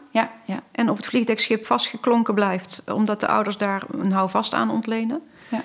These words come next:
Speaker 2: Hè, dus, eh, een kind wat zich niet echt vrij kan ontwikkelen. Maar het kan ook zijn dat je bijvoorbeeld opgroeit bij een ouder die zelf angstig gehecht is.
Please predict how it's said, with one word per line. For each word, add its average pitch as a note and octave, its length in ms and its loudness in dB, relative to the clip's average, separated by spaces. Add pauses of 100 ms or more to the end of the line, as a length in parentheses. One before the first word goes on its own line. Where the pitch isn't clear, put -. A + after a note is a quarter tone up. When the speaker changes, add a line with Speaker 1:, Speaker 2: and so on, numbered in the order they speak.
(320)
Speaker 2:
Hè, C#4+ 200 2
dus, A#3 200 2
eh, A3 300 2
een G#3 120 2
kind A#3 180 0
wat A3 120 -2
zich A3 160 -2
niet A3+ 200 2
echt - 180 -6
vrij A#3 160 2
kan A3+ 140 -2
ontwikkelen. A#3+ 360 0
Maar - 100 -12
het A#3 120 4
kan B3 140 6
ook F#4+ 120 4
zijn G#3 240 2
dat A3+ 120 0
je A3+ 60 -8
bijvoorbeeld G#3 340 -2
opgroeit A3+ 460 -4 (320)
bij G#3+ 120 0
een G#3+ 140 0 (140)
ouder G#3+ 280 0
die A3 100 -4
zelf F#4 280 0
angstig F#3 340 -2
gehecht F3 340 -10
is. - 320 -14